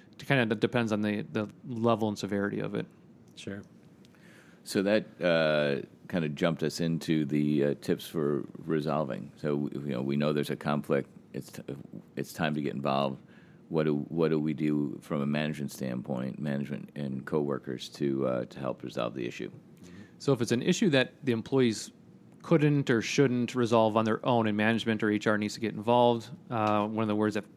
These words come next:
Speaker 1: came out of Rob's mouth just there is time. The, the key is time. Take care of it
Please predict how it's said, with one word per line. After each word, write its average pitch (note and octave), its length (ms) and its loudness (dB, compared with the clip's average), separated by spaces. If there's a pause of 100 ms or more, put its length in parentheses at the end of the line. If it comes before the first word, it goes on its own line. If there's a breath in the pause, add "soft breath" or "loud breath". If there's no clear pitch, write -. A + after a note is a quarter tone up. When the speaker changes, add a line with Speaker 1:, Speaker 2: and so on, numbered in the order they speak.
Speaker 1:
came A2 240 -4
out G#2 80 -2
of G#2 80 -2
Rob's G#2 240 -2
mouth G#2+ 180 0
just G#2+ 140 -6
there G#2+ 160 0
is G2 80 -6
time. A2 380 2
The, G2 100 -6 (100)
the - 240 -8
key D#3+ 220 4
is C3 100 4
time. G2 380 -2 (300)
Take C#3 200 0
care C3 200 2
of A#2 80 4
it A#2 80 2